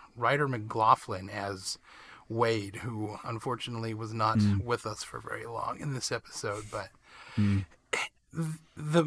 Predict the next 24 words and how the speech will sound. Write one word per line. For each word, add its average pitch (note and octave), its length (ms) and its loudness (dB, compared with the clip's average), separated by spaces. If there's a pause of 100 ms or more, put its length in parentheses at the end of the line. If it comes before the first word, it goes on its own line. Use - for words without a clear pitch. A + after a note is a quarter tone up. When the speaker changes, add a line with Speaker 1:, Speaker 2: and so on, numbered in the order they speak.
Speaker 1:
my E3 360 12 (280)
only E4+ 320 8
real F3+ 320 8
hang F3+ 500 4
up G3 240 6 (100)
with F3 300 2
what E3 260 6
we're, D3+ 280 0
we've C#3+ 280 -2
got C3+ 260 2
going B2+ 280 0
on B2 200 6
here D3+ 200 2
is D3 140 2
this - 180 -6
whole A#2+ 280 0
path - 680 2
thing, D3+ 480 2 (880)
which F3 240 6
is E3+ 120 6
all B3 200 12
well F3 220 6
and A#2 220 0 (100)
good, D#3 560 8